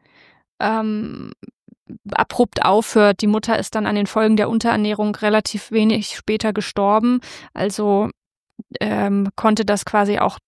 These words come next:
dennoch nicht überleben. Und mehr als zwanzig Mitglieder der Familie waren einfach tot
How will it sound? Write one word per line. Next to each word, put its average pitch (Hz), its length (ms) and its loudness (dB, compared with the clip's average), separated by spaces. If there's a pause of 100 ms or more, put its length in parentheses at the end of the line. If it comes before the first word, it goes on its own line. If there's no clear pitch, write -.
(140)
dennoch 214 300 2
nicht 220 240 -2
überleben. 214 560 0 (680)
Und 220 220 2
mehr 214 240 4
als 208 220 -2
zwanzig 208 320 -2
Mitglieder 214 400 -6
der 196 80 -4
Familie 196 500 -4
waren 185 220 -2
einfach - 360 -10
tot - 420 -10